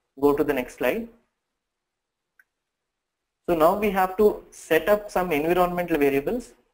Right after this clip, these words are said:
on all these machines. Okay, so, uh, first environmental variable is, uh, Hadoop underscore conf, and second environmental variable is Hadoop underscore prefix. So Hadoop underscore prefix is the directory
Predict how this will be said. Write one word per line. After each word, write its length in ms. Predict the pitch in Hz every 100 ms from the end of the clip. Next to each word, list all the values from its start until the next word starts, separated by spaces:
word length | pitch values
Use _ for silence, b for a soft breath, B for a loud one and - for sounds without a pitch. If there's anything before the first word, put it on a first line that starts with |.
| _
on 140 | - 147
all 200 | 139 160
these 200 | 165 165
machines. 540 | 135 123 160 226 254 - _ _ _ _ _ -
Okay, 360 | 123 160 127 - _ _ _ _
so, 460 | - 147 143 143 -
uh, 180 | 135 131
first 340 | - 175 180 -
environmental 540 | 165 165 165 165 160
variable 380 | 156 156 151 156
is, 320 | 156 156 - -
uh, 400 | 131 127 127 - - - _ -
Hadoop 300 | - 143 175 170
underscore 460 | 147 147 - 151 147 127
conf, 280 | 131 226 - _ _ _ _ _ _ _
and 140 | 123 143
second 400 | 175 - 185 180
environmental 340 | 156 156 151
variable 380 | 151 151 143 147
is 160 | 151 151
Hadoop 320 | 135 151 165
underscore 800 | 139 139 - _ _ - 175 214
prefix. 840 | - 143 143 - - 143 127 - _ _ _ _
So 140 | -
Hadoop 300 | 147 160 220
underscore 420 | 214 185 185 -
prefix 480 | 180 165 160 180 - - -
is 300 | 156 185 175
the 220 | 180 185
directory 680 | 185 139 151 - 196 233